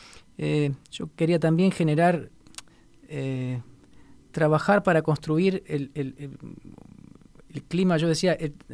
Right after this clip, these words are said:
hacer de la Filarmónica el, el mejor lugar para hacer música en, en el Uruguay. Y bueno, en, en cierta forma yo diría que, que hemos venido transitando por ese camino. Hay un, hay un, un,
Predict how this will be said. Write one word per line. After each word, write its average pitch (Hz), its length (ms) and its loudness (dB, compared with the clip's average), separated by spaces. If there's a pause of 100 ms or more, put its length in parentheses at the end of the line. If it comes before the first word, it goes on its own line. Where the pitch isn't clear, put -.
(140)
hacer 180 320 -2
de 180 80 0
la 156 80 -2
Filarmónica 160 520 -2
el, 151 140 -2
el 151 140 -2
mejor 147 300 0
lugar 165 280 2
para 147 160 -2
hacer 147 160 -4
música 147 540 -4 (600)
en, 131 380 -6
en 127 140 -4
el 120 100 -8
Uruguay. 156 540 0
Y 143 60 -2
bueno, 139 200 -6
en, 147 220 -6 (200)
en 156 120 -6
cierta 180 260 -4
forma 185 280 -2
yo 160 120 -2
diría 160 240 0
que, 147 160 -4 (500)
que 180 120 -8
hemos 180 160 0
venido 180 260 6
transitando 165 500 2
por 156 120 -2
ese 151 160 -2
camino. 175 380 2
Hay 170 100 2
un, 160 280 0
hay 156 140 -2
un, 147 400 0
un, 147 220 -4